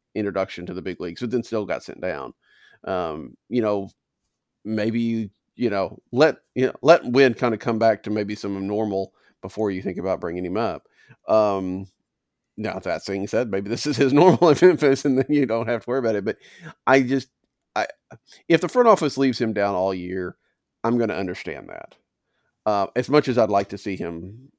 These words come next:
playing on the big league level. Um, heck, if they leave him at Memphis, I can actually watch him more, um, the way my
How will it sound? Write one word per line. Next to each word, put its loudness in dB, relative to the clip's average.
playing -4
on -6
the -8
big -8
league -10
level. -10
Um, -8
heck, -4
if -14
they -6
leave -4
him -6
at -10
Memphis, -8
I -6
can -12
actually -10
watch -8
him -14
more, -14
um, -6
the -10
way -6
my -12